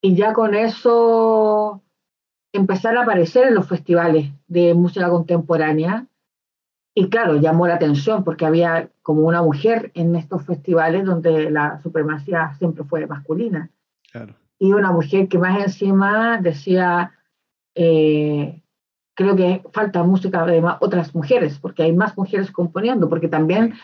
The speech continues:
Speaker 1: me pasó que una sentía que era la única que estaba componiendo y, y, y nada que ver, po. Era un tema netamente de falta de, de que te conectaran con otras pares.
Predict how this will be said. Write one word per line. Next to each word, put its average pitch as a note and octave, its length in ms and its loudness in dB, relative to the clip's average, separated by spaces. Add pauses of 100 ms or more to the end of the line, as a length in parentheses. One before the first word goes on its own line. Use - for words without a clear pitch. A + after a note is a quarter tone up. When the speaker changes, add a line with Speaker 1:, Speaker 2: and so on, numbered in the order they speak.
(240)
Speaker 1:
me E3+ 160 0
pasó E3 320 -2
que F#3 400 0 (300)
una G3+ 260 2
sentía F#3+ 460 2
que G3 60 2
era F#3 120 2
la D#3+ 140 2
única F#3 300 2
que G#3 60 0
estaba G#3+ 280 -4
componiendo G3+ 600 2
y, C4 180 -2
y, E3+ 340 0
y D3+ 480 2
nada E3+ 220 0
que G3 100 0
ver, F#4 320 2
po. C3 220 -4
Era E3+ 500 0 (520)
un D#3+ 180 2
tema F#3 220 2
netamente F#3 680 2
de G3+ 300 4
falta G#3 420 -2
de, F3+ 540 0 (340)
de F3+ 160 0
que F#3 120 0
te F3+ 120 0
conectaran F3+ 720 0
con F3 160 0
otras D#3 320 -2
pares. C3+ 400 -10